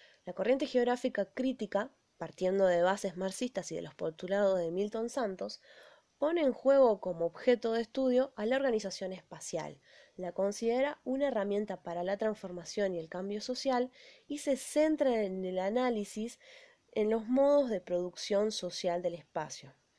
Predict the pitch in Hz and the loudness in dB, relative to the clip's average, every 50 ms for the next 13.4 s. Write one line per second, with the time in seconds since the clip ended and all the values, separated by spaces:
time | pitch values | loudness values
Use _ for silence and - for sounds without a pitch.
0 | _ _ - - - - - - _ _ _ - 339 - - 339 - 226 196 - | _ _ -20 -20 -20 -20 -20 -20 _ _ _ -6 -4 0 0 2 2 2 0 2
1 | - 202 - - 208 185 - _ - 170 - - - 226 196 180 175 185 196 - | 0 -4 -4 -4 -10 -10 -10 _ -14 -12 -10 -2 4 6 6 6 6 4 0 -6
2 | _ _ - - _ _ - - 214 214 220 214 254 262 269 277 269 277 - 208 | _ _ -20 -20 _ _ -4 -2 0 0 0 0 0 0 0 0 0 0 -2 -2
3 | 196 208 240 269 269 254 - 220 196 196 220 233 240 - _ - 190 196 190 175 | 2 4 4 4 2 0 0 0 2 4 4 4 2 0 _ 0 2 2 2 4
4 | 180 175 175 - 180 180 - 202 202 - 202 - - 175 180 - 190 180 175 180 | 2 0 0 0 -4 -4 -2 -4 -4 -4 2 8 10 10 10 8 6 2 0 0
5 | - - - - - - - 220 - - 240 247 262 311 339 339 349 294 233 208 | -2 -8 -8 0 4 4 6 6 8 8 8 8 6 6 4 4 4 4 4 4
6 | 190 185 185 180 185 190 - 233 233 240 240 - - 208 196 185 196 196 196 202 | 2 2 2 2 2 2 0 2 2 2 2 0 0 -2 0 2 2 4 6 6
7 | 202 202 208 202 - - 165 160 - 175 165 - - - 190 196 208 208 196 196 | 6 6 6 4 2 -2 -8 -6 -6 -10 -14 -8 -2 2 2 4 4 4 2 0
8 | - - - 175 180 175 170 - - - 269 262 262 - 180 185 208 - - _ | -2 -6 -6 0 2 2 2 2 4 6 6 6 6 6 4 4 2 0 -8 _
9 | - 175 - 180 - _ - 196 202 202 196 185 165 156 160 165 165 - - - | -14 -12 -12 -12 -12 _ -8 -6 -4 -4 -4 -6 -6 -6 -6 -6 -6 -6 -6 -2
10 | - 233 247 240 196 180 175 196 208 - _ - - - - - - 180 180 190 | 2 4 4 4 6 4 4 2 0 -6 _ -20 -20 -20 -16 -8 -4 -4 -4 -2
11 | - 254 262 311 302 254 220 202 202 208 220 - - - 220 226 269 285 294 269 | -4 -6 -4 -2 2 4 6 8 8 8 6 4 -4 -6 -2 0 0 0 0 2
12 | 240 214 202 202 - 214 214 220 214 214 202 196 185 175 175 - 180 175 - - | 2 2 0 0 0 0 0 0 0 -2 -4 -4 -4 -6 -6 -4 -4 -4 -2 0
13 | 202 185 175 165 151 151 151 151 | 2 2 2 2 0 -4 -6 -10